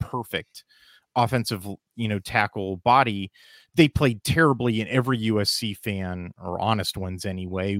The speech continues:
you know, acknowledged it. Like, "Our offensive line was terrible. That's why our team stunk under Clay Helton, is they could never, you know, he never figured out the offensive line. He went through, like, five different offensive line coaches and got, it was so bad, so bad,"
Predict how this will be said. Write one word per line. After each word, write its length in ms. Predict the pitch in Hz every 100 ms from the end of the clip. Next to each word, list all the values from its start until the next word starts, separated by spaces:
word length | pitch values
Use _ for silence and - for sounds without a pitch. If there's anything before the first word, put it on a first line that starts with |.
| 104
you 160 | 117 120
know, 260 | 107 104
acknowledged 720 | 107 110 127 127 104 92 -
it. 80 | -
Like, 200 | 104 104
"Our 300 | 101 107 113
offensive 380 | 117 117 127 110
line 160 | 110 117
was 140 | 110
terrible. 360 | - 123 117 117
That's 160 | 113 113
why 180 | 110
our 180 | 110 107 -
team 360 | - 113 113
stunk 420 | 107 - 117 113 123
under 240 | 110 110
Clay 280 | - 113 110
Helton, 420 | 110 107 110 110 - - 120
is 80 |
they 140 | 110 113
could 140 | 117
never, 340 | 107 113 113 110
you 180 | 101 104
know, 220 | 104 104
he 100 | 107
never 260 | 104 104
figured 240 | 107 - 110
out 100 | 101
the 80 | 107
offensive 440 | 107 117 107 104
line. 300 | 104 107 107
He 60 | 107
went 160 | 104
through, 160 | - 107
like, 160 | 107
five 340 | - 95 104 107
different 280 | 107 113 107
offensive 420 | 107 110 110 101
line 240 | 107 107
coaches 400 | 110 110 110 104
and 100 | 110 104
got, 280 | 101 80 -
it 40 |
was 140 | 120
so 220 | - - -
bad, 300 | 55 50 -
so 120 | 120
bad," 280 | 127 113